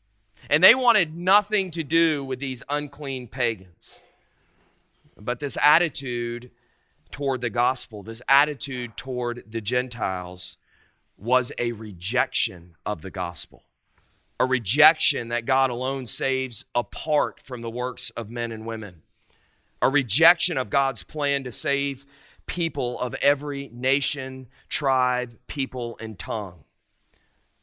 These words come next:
So in verses forty-six and forty-seven, Paul meets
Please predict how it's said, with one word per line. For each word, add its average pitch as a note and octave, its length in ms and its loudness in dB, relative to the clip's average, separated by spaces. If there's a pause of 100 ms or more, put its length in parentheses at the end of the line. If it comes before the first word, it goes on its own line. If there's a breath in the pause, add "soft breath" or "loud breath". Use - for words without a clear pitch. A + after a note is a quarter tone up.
(200)
So B2+ 640 0
in A#2 140 -6
verses B2+ 460 -4
forty-six B2+ 580 -4
and A#2 180 -8
forty-seven, B2 680 -2
Paul A#2+ 520 0 (180 soft breath)
meets C3+ 640 -4